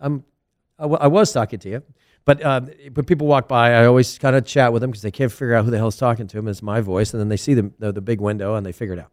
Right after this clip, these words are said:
But, uh, Toronto, uh, not looking, uh, that great yet, and the team that Bob Bradley left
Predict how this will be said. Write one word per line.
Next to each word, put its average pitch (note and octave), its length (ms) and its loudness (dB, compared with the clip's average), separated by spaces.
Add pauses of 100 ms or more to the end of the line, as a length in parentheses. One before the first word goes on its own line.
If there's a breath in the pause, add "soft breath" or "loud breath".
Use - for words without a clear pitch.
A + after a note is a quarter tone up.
But, C3 260 4
uh, A#2+ 140 2
Toronto, G#3 560 6
uh, D#3 320 4
not D#3+ 200 4
looking, C#3 480 4
uh, A#2+ 180 -12 (160)
that B2+ 220 -2
great A#2+ 260 4
yet, A#2 260 0
and A#2 180 -4
the A2 60 -2
team G#3+ 260 4
that C3+ 160 4
Bob C3 220 4
Bradley A2+ 320 2
left C#3+ 720 0